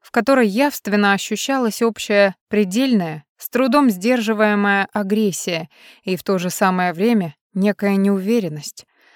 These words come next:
Так, словно каждый из стоящих вокруг меня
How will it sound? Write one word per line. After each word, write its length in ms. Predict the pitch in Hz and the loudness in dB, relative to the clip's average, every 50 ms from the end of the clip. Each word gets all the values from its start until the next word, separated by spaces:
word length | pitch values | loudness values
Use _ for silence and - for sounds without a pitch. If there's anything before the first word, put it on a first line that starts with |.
| _ _ _ _ - | _ _ _ _ -2
Так, 360 | - 254 262 262 240 - - | 2 2 2 2 0 -4 -10
словно 440 | - - 226 254 269 240 233 226 214 | -8 -4 0 0 2 2 2 2 2
каждый 480 | - - 254 269 269 240 190 - 185 180 | 0 -2 -2 -2 -2 -2 -4 -4 -6 -6
из 80 | 165 | -6
стоящих 600 | - - - 196 208 233 240 226 - - 190 - - | -6 -2 0 0 2 2 0 -2 -4 -8 -10 -8 -2
вокруг 380 | 185 196 - - 226 220 - | -2 -2 -2 -2 -4 -2 0
меня 340 | 214 202 208 208 202 196 | 0 0 2 2 0 0